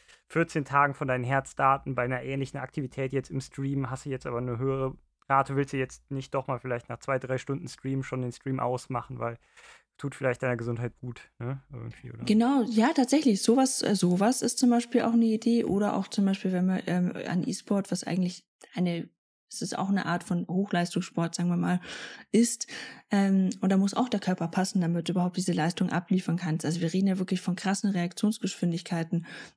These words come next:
Speaker 2: die jetzt, ähm, vielen Formel-eins-Fahrern vielleicht gar nicht viel nachstehen, ja. Von der Reaktionsgeschwindigkeit von mental zu, ähm, ähm, Hand zum Beispiel.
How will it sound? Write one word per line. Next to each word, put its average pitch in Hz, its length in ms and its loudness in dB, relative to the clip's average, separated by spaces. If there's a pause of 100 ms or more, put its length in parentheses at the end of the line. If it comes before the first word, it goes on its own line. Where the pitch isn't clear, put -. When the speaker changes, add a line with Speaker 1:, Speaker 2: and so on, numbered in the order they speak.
(160)
Speaker 2:
die 180 180 0
jetzt, 175 320 -4
ähm, 165 420 -2 (420)
vielen 226 280 6
Formel-eins-Fahrern 185 800 4
vielleicht 180 220 -2
gar 175 100 4
nicht 180 180 2
viel 190 100 4
nachstehen, 175 580 2
ja. 190 240 2 (1300)
Von 185 120 0
der 185 100 2
Reaktionsgeschwindigkeit 196 1120 0
von 190 340 2
mental 185 500 2
zu, 196 340 0 (480)
ähm, 170 680 0 (300)
ähm, 165 580 -2
Hand 208 320 2 (580)
zum - 140 0
Beispiel. 156 320 -2